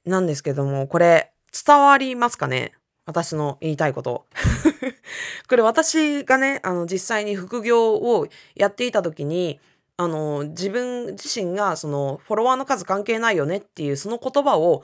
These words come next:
そのまんま受け入れちゃって、全然自分がフォロワーの数を増やすっていう努力をしてこなかった、まあ、自分の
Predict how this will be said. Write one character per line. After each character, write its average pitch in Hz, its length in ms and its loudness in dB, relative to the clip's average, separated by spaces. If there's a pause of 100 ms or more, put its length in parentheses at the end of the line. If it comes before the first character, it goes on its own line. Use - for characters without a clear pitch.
(180)
そ - 200 -12
の 370 120 4
ま 359 160 4
ん 320 240 -4
ま 339 240 2
受 226 220 -2
け 277 80 -2
入 277 80 0
れ 190 100 -2
ち - 80 -6
ゃ 143 60 -2
っ 139 60 -16
て、 180 360 -2 (220)
全 320 260 -2
然 302 260 -4
自 185 180 -8
分 233 220 -6
が 240 240 0 (280)
フ - 120 -10
ォ 233 40 0
ロ 262 100 4
ワ 269 220 4
ー - 180 -8
の 262 100 -4
数 269 240 -2
を 180 260 -2
増 240 60 -6
や 254 140 0
す 294 140 -6
っ - 20 -6
て - 240 -16
い 165 80 -4
う 151 60 -6
努 247 180 0
力 170 340 -2
を 143 200 2 (180)
し - 100 -6
て 320 160 0
こ 320 120 0
な 269 100 2
か - 100 -6
っ - 120 -4 (540)
た、 180 320 4 (520)
ま 180 100 -2
あ、 - 20 0
自 160 200 -4
分 240 260 -2
の 262 300 0